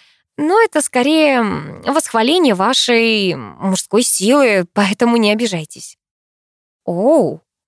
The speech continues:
А Линдер на несколько секунд так и застывает с открытым ртом,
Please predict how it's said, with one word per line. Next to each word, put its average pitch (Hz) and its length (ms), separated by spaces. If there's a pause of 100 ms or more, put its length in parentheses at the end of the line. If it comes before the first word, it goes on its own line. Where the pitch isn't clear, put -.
(180)
А 165 120
Линдер 156 360
на 165 120
несколько 165 460
секунд 190 440
так 165 260
и 160 140 (280)
застывает 220 640
с - 40
открытым 160 400
ртом, 233 300